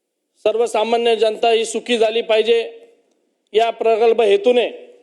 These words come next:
आज संबंध भारत आणि संबंध महाराष्ट्र हा काम करतोय. आणि या दोनशे त्र्याण्णवच्या प्रस्तावाच्या प्रसंगी उपस्थित असताना, या मांडणी करत असताना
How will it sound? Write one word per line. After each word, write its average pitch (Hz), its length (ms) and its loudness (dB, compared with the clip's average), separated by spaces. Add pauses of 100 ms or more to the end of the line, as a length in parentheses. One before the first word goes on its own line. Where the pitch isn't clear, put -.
(460)
आज 208 160 0
संबंध 220 340 0
भारत 226 520 0 (260)
आणि 196 200 0
संबंध 220 320 0
महाराष्ट्र 208 480 0 (640)
हा 196 80 0
काम 214 280 -2
करतोय. 190 380 -2 (1500)
आणि 214 180 0
या 240 100 0
दोनशे 233 360 -2
त्र्याण्णवच्या 240 520 -2
प्रस्तावाच्या 240 580 0
प्रसंगी 240 720 0 (1160)
उपस्थित 233 480 -4
असताना, 233 480 -2 (1000)
या 220 120 2
मांडणी 233 360 -2
करत 226 300 -2
असताना 247 460 0